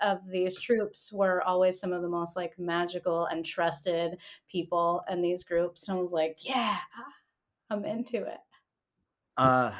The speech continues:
Speaker 2: I, so, so as much as, as much as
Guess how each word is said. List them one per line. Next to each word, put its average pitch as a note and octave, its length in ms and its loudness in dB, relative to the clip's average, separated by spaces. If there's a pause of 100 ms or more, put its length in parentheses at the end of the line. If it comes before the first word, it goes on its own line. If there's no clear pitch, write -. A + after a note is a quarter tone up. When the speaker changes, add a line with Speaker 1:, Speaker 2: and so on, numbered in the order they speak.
(240)
Speaker 2:
I, B2+ 380 0 (680)
so, C#3+ 640 -2 (240)
so C3+ 300 2
as A2 200 -2
much C#3+ 380 4
as, D3+ 440 -4
as - 400 -6
much B2+ 380 -2
as C3+ 360 -8